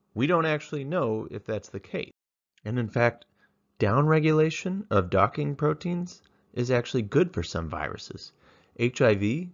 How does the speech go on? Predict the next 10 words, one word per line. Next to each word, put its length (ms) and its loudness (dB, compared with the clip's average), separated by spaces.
secretes 580 -6
a 120 -2
downregulating 1040 -4
protein 560 -4
when 140 -4
it 100 -2
attaches 640 -6
to 140 -6
the 100 -6
cell 460 -4